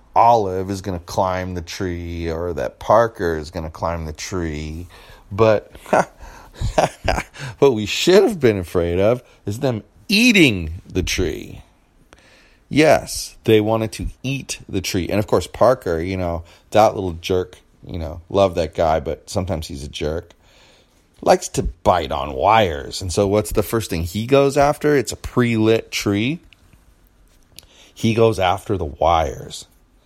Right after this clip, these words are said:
After the wires. So he had to bitter apple the darn tree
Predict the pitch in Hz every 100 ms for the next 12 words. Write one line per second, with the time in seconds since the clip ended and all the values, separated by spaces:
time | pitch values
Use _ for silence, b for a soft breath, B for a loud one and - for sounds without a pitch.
0 | b b b b _ - 123 143 147 -
1 | 151 147 - _ 101 95 85 85 80 139
2 | 135 80 - - - - _ b b b
3 | b - 92 90 73 65 80 95 107 101
4 | 104 - 104 104 98 107 107 - 85 80
5 | 82